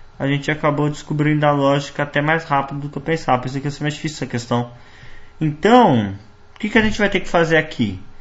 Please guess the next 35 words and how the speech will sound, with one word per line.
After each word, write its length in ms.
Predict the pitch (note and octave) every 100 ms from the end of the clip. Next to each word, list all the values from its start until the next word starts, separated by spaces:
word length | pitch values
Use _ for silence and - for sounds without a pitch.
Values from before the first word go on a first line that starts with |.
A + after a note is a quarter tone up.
| - - - -
Primeiro, 560 | E3 F#3+ F3 B2+ G#2+ G2+
subtrair 720 | - C3 C3+ C3+ C#3 C3+ E3+
os 120 | G3
dois, 300 | F3+ E3+ B2+
na 80 | A2
é 20 |
verdade? 540 | A2+ A#2+ D#3 C#3 A2
Fazer 300 | - B2+ C3
aqui, 200 | C#3 -
ó, 100 | G#2
dezenove 840 | G2 A#2+ A#2 C3+ B2+ B2+ C#3 - F3
menos 400 | D3+ D3+ F3+ -
sete. 560 | F#3+ E3+ A2 - - - - - - - -
Quanto 400 | C3 C#3 C#3+ D3+
que 280 | D3 D#3 C3+
é 220 | C3 C3+
dezenove 840 | C3 C3+ C#3+ C#3+ C3 B2+ B2+ C3+ C3+
menos 280 | C3+ C#3+
sete, 420 | - F3 D3 - -
pessoal? 640 | C3 - C#3+ G#2+ F#2 - - - _ -
Isso 240 | A#2 A#2 D3
é 40 |
igual 240 | A#2 B2
a 20 | B2
doze. 580 | C#3+ D#3 B2+ - F#2+ F#2 - - - - - - - -
Hum, 880 | C3 D3 D3 D3 D3 D3 D3 D3 D3 - - -
interessante. 680 | C3 E3+ - C#3 G#2 -
Então, 240 | A#2 D3+ E3
eu 60 |
vou 100 | E3+
ter 140 | E3 F3+
que 80 | -
pegar 340 | E3 C#3+ C#3+
um 100 | D3+
número. 640 | C#3+ B2 A#2+ C3+ G3 B3+